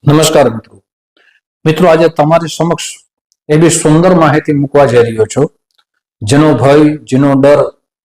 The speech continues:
ઘણા વ્યક્તિઓને પોતાના મનમાં છે. સાથે આ ભય કેનો છે? તો કે આ ભય છે મંગળનો. જ્યારે જન્મ કુંડળીમાં મંગળવાળી કુંડળી કોઈ કહે એટલે આપણે ડર લાગે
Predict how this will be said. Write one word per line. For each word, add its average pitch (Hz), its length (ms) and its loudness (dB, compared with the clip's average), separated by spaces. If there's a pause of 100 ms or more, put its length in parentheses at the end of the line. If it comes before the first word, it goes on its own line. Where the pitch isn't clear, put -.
(220)
ઘણા 156 220 0
વ્યક્તિઓને 147 540 0 (100)
પોતાના 143 320 -2
મનમાં 139 380 0
છે. 151 200 -4 (840)
સાથે 170 540 0 (440)
આ 151 100 -2
ભય 139 240 0
કેનો 175 300 0
છે? 92 220 -10 (600)
તો 139 80 -6
કે 151 80 2
આ 151 180 2
ભય 156 180 2
છે 180 140 -6
મંગળનો. 131 580 -2 (1040)
જ્યારે 160 460 2 (180)
જન્મ 151 360 -2
કુંડળીમાં 165 800 -2
મંગળવાળી 165 640 0
કુંડળી 165 360 -4
કોઈ 156 200 0
કહે 170 340 0 (560)
એટલે 147 220 0
આપણે - 280 2
ડર 143 300 2
લાગે 104 300 -4